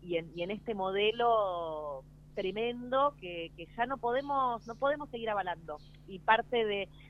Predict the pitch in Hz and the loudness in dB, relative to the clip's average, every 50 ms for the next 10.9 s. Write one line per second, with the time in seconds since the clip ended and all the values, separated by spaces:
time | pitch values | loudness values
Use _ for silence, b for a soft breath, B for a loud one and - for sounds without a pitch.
0 | B - 180 - - 196 202 220 220 208 208 214 220 214 214 - 202 196 208 202 | B -4 -2 2 4 4 4 4 2 0 2 2 0 0 0 -2 -6 -8 -6 -6
1 | 294 294 294 285 262 240 226 170 185 175 - 175 - - 175 165 185 170 170 170 | -6 -4 -2 0 0 0 0 -2 -6 -12 -12 -12 -12 -12 -10 -6 -4 -4 -4 -4
2 | 170 - 226 226 233 233 233 220 220 208 208 208 202 202 - B B B B B | 0 4 6 8 8 8 6 2 -2 -6 -4 -2 -2 -4 -4 B B B B B
3 | - - 175 175 175 170 160 156 - 180 170 170 151 - 175 - 180 170 190 196 | -10 -6 -6 -4 -4 -4 -6 -8 -8 -8 -8 -8 -8 -10 -8 -6 -2 -2 -2 -2
4 | 180 190 214 247 262 240 226 240 240 226 214 185 202 190 - 196 180 - 196 202 | -4 -4 -2 -2 -2 0 0 0 0 0 -6 -6 -6 -6 -6 -6 -4 2 2 2
5 | 202 - 208 196 190 b b b b - - 220 214 214 214 208 208 208 220 214 | 2 2 -2 -2 -2 b b b b -8 -4 -2 0 0 2 0 0 -2 -2 -6
6 | - - 226 214 208 208 208 - 180 175 175 170 165 165 165 165 165 165 165 165 | -4 -2 0 2 2 2 0 -2 -6 -4 -2 -4 -4 -4 -6 -10 -16 -18 -18 -16
7 | 160 156 151 - - 196 196 202 - - 208 208 - - 196 220 220 - - - | -16 -16 -16 -8 -4 -2 -2 -2 -2 -2 -4 -4 -4 -2 -4 -6 -6 -6 -16 -18
8 | 165 - 190 220 214 - - - 220 - 254 233 233 - 233 220 - - - - | -10 -4 -4 -4 -4 -4 -6 -8 -6 -4 -4 -6 -2 -2 -2 -2 -2 -4 0 6
9 | 285 285 302 311 320 320 311 - 220 208 208 202 202 - - 233 233 247 247 247 | 8 8 8 8 6 4 0 -2 -4 -8 -8 -10 -12 -2 2 2 2 2 0 -6
10 | 254 240 - 208 - 196 190 185 190 - - - 208 208 214 226 247 | -8 -6 -6 -8 -8 -8 -12 -12 -14 -16 -2 2 4 4 4 4 0